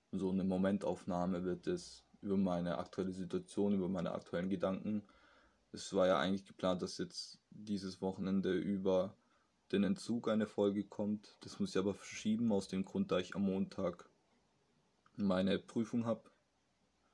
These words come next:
zum Fitnesstrainer. Und, äh, für nächste Woche ist ja auch geplant mit meiner Mutter ein Interview, wo es darum gehen wird, wie das für sie war, diese Geschichte mit mir, die ich im ersten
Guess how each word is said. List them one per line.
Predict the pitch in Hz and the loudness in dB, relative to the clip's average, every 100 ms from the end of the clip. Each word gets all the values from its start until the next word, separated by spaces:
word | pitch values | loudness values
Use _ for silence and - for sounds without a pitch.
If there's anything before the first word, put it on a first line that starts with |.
| _ _ _ _ _ _ | _ _ _ _ _ _
zum | - 95 | -6 -4
Fitnesstrainer. | - - 104 - 107 107 107 107 - - | -2 -4 -4 0 2 2 2 -4 -12 -8
Und, | - 98 95 95 - - _ _ _ _ _ _ _ _ _ _ _ _ - - | -2 0 0 -2 -8 -18 _ _ _ _ _ _ _ _ _ _ _ _ -14 -8
äh, | - | -8
für | - 101 | 0 2
nächste | 104 107 - 98 | 4 2 2 2
Woche | 98 - 98 | 2 2 0
ist | 95 | 0
ja | 98 | -2
auch | 90 95 | 0 0
geplant | 95 92 98 98 92 - | -2 -6 0 0 -2 -6
mit | - | -2
meiner | 98 98 | 0 2
Mutter | 101 107 113 | 0 0 2
ein | 107 | 2
Interview, | 104 104 98 104 98 | 2 0 2 2 2
wo | 95 | 0
es | |
darum | - 90 92 | -2 -4 0
gehen | 98 98 95 | 0 2 2
wird, | 95 87 - _ _ _ - | 0 0 -14 _ _ _ -6
wie | 95 | -4
das | 92 - | -4 -6
für | 92 | -8
sie | 92 101 110 | -4 -2 0
war, | 117 117 120 123 - _ _ _ _ _ _ _ _ _ _ | 0 0 0 -4 -10 _ _ _ _ _ _ _ _ _ _
diese | 104 104 | 0 2
Geschichte | 104 101 - 104 - | 0 -2 -2 -6 0
mit | 104 92 | 0 2
mir, | 104 104 | 0 0
die | 101 | 0
ich | 98 - | -4 -2
im | 98 | -4
ersten | - 98 - 98 98 98 | 0 -2 -2 -4 -2 -2